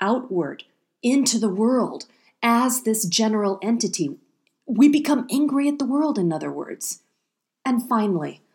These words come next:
if we don't find within ourselves this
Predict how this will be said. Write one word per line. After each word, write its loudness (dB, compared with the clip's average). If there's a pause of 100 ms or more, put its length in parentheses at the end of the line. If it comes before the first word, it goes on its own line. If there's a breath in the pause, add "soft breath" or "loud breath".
(500)
if -4
we 2
don't -2
find 2
within -2
ourselves -4 (680)
this -2